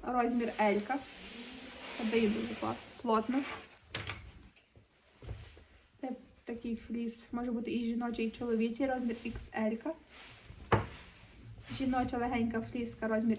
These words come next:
М-ка. Така яскрава жіноча, розмір С-ка.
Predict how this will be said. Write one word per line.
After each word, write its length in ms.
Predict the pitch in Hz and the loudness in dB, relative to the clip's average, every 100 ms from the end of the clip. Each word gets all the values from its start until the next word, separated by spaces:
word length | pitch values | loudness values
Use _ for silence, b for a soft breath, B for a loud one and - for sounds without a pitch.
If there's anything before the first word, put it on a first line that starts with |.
| - | 2
М-ка. 380 | 220 220 - 302 - - - - - - - - - - - - - - | 2 4 4 -2 -8 -16 -16 -14 -16 -18 -20 -20 -20 -20 -20 -20 -20 -10
Така 300 | 254 247 247 | -8 -4 -2
яскрава 680 | 233 226 - - 233 220 214 220 - - - - | 0 -2 -4 -2 0 0 0 -4 -12 -18 -6 0
жіноча, 540 | 226 240 233 220 226 | 2 2 2 2 0
розмір 400 | 226 226 226 226 220 - | 0 2 2 2 -2 -4
С-ка. 300 | - - | -8 -10